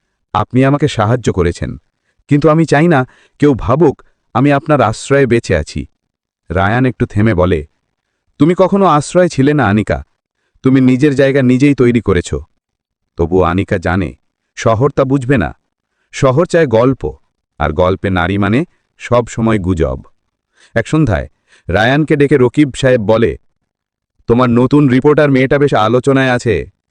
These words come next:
কিন্তু আমাদের নীতিতে মানায় না।" "মানে?" জিজ্ঞেস করে রায়ান।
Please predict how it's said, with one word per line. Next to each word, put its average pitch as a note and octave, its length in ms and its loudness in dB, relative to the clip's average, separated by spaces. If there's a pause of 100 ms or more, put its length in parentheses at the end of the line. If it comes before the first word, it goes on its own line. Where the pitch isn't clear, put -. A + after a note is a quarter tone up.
কিন্তু G#2+ 240 0
আমাদের A2+ 440 0
নীতিতে B2 340 0
মানায় A#2+ 280 0
না।" E2+ 220 -4 (720)
"মানে?" G#2 300 0 (680)
জিজ্ঞেস F2+ 360 -4
করে G2 220 0
রায়ান। C2 400 -6